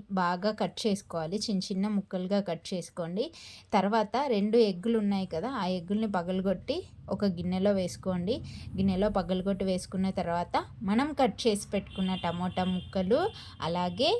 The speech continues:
ఎర్రగడ్డ ముక్కలు, అలాగే పచ్చిమిరపకాయ ముక్కలు అన్నీ ఉన్నాయి కదా, అవన్నీ గిన్నెలోకి వేసుకోవాలన్నమాట.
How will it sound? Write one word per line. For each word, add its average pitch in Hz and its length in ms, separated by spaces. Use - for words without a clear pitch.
ఎర్రగడ్డ 185 460
ముక్కలు, 190 460
అలాగే 185 440
పచ్చిమిరపకాయ 190 720
ముక్కలు 196 460
అన్నీ 196 440
ఉన్నాయి 190 440
కదా, 196 200
అవన్నీ 240 760
గిన్నెలోకి 226 560
వేసుకోవాలన్నమాట. 175 920